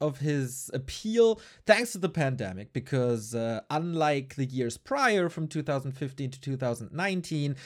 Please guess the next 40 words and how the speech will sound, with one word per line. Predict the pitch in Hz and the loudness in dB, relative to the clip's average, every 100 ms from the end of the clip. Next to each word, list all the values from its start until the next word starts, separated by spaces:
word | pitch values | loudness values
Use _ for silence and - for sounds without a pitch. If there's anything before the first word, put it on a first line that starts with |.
| - - - _ | -18 -20 -20 _
players | 214 202 180 - | 8 8 8 2
from | 185 170 | 0 2
Europe | 156 156 143 135 131 | 4 4 2 0 -2
are | 127 127 | 2 2
not | 135 147 135 - - | 2 0 -2 -8 -4
invited | 151 139 156 226 220 208 | 0 2 4 2 2 -2
to | - - - | -6 -12 -10
come | - 226 294 269 | -2 -2 -2 -6
to | 233 | -6
China, | - 185 170 156 156 | -4 -4 0 0 2
but | 147 135 | 0 0
play | - 135 135 135 - - - | -2 0 0 -2 -10 -20 0
on | 147 156 165 156 135 | 2 4 2 -2 0
netties | 139 147 139 135 | 2 2 2 -2
from | - 131 123 | -4 -4 -2
their | 117 107 | -2 0
home. | 110 160 123 | 2 2 2
So | 113 123 | -4 -4
that | 110 117 110 - | -2 -4 -4 -2
works | 120 110 - - 113 107 131 _ _ _ - | -2 -2 -6 -12 -12 -14 -18 _ _ _ -14
decent-ish | 202 220 220 233 - 233 196 233 226 202 196 220 240 269 285 254 - - - - | -12 -12 -12 -14 -12 -10 -10 -12 -14 -12 -10 -8 -6 -2 -2 -4 -6 -8 -14 -6
for | - | -4
Foggy | - 190 185 180 190 185 - _ _ _ _ _ - - | 2 6 6 4 -2 -4 -8 _ _ _ _ _ -14 4
and | 175 | 8
all | 160 | 8
the | 147 | 8
other | 156 147 | 6 6
C | - 123 | 2 -2
I | 110 | 0
S | 180 254 | 2 0
players | - 185 160 147 135 | 0 2 4 4 2
who | |
have | 131 123 | 0 2
a | 120 | 0
little | 117 127 202 180 | 0 0 0 0
bit | 139 | -2
of | 123 | -2
a | |
better | 113 139 127 110 | -2 0 0 0
routing | 107 151 147 127 | 2 2 2 -2